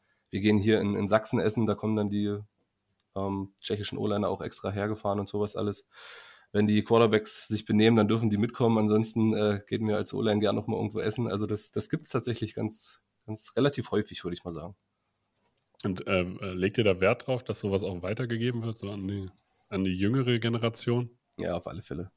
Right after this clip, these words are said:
Speaker 1: Also, äh, die sind natürlich mit dabei, ne? Also wenn jetzt gerade so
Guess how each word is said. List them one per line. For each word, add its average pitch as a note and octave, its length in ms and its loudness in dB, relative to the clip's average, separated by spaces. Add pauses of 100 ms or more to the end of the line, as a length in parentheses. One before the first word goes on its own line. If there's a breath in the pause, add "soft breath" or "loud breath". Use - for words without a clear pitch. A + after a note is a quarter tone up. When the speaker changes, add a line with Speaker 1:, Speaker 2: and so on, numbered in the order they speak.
Speaker 1:
Also, G2 420 -4 (480 soft breath)
äh, G2 360 2 (180)
die G#2 60 4
sind A2 120 6
natürlich A2+ 360 4
mit A#2 100 0
dabei, G#2 440 2
ne? A2 100 0
Also G#2 280 -2
wenn G2+ 120 -2
jetzt F#2+ 140 -8
gerade G2+ 220 0
so G2+ 340 -2